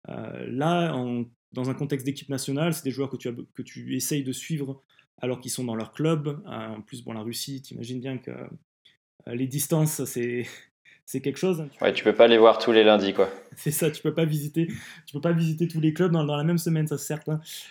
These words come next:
Speaker 1: Et, hum, donc, essayer de, en plus, il y a pas les mêmes moyens, euh, en termes de technologie, il y a pas les mêmes moyens en termes de, de staff, et puis tu te retrouves dans un système où t'as une compétition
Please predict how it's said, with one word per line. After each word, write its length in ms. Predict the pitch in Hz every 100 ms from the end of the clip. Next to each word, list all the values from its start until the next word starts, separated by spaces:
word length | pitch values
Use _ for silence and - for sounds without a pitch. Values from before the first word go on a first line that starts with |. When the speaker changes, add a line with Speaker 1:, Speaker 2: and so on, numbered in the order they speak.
| - _ -
Speaker 1:
Et, 560 | 131 131 131 127 117 117
hum, 300 | 120 131 - -
donc, 260 | 131 143 147
essayer 220 | 147 151
de, 220 | 139 127
en 140 | 120
plus, 220 | 117 160 -
il 40 |
y 40 |
a 20 | 120
pas 120 | 127
les 80 | 127
mêmes 180 | 127
moyens, 380 | 123 131 139 147
euh, 360 | 117 113 123 127 50 -
en 80 | 117
termes 160 | 120
de 80 | 123
technologie, 520 | 123 120 135 143 143
il 40 | 160
y 40 |
a 40 | 131
pas 80 |
les 60 | 127
mêmes 140 | 131
moyens 180 | 131 131
en 20 |
termes 160 | 127 123
de, 120 | -
de 160 | 123 131
staff, 340 | - 165 160
et 40 | -
puis 140 | -
tu 120 | -
te 60 | -
retrouves 260 | 143 165
dans 200 | 151 131
un 60 | 131
système 400 | 131 - 156 156
où 80 | 131
t'as 180 | 127 123
une 160 | 127
compétition 800 | 117 135 131 - - 151 160 160